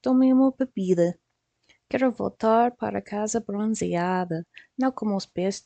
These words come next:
gelidos. Locais es-, culturais são importantes, mas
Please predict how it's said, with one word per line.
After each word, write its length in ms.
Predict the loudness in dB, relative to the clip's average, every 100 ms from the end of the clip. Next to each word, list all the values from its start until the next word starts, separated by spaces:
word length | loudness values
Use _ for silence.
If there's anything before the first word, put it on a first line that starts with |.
| -10
gelidos. 1400 | -4 -4 -4 -6 -8 -8 -6 -6 -6 -10 -10 -12 -14 _ _ _ _ _ -6
Locais 440 | -4 -2 -2 -2
es-, 200 | -6 -10 _
culturais 720 | -4 -2 -4 -2 0 -2 -4
são 200 | -4 -4
importantes, 840 | -4 -8 -4 -4 -4 -6 -10 -10 _ _ -4
mas 360 | -2 -2 -8